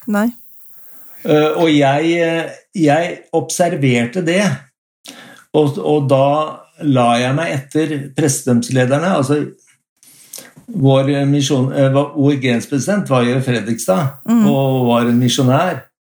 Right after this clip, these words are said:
Speaker 2: Eh, så, så de fulgte ikke opp så veldig godt, da.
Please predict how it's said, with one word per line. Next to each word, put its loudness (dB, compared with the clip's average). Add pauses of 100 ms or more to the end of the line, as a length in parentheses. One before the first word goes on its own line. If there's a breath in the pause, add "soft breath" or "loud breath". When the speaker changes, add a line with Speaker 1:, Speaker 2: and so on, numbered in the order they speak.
(540 loud breath)
Speaker 2:
Eh, 2
så, -2
så -2
de 2
fulgte -4
ikke -4
opp -4
så -2
veldig 0
godt, -2
da. -2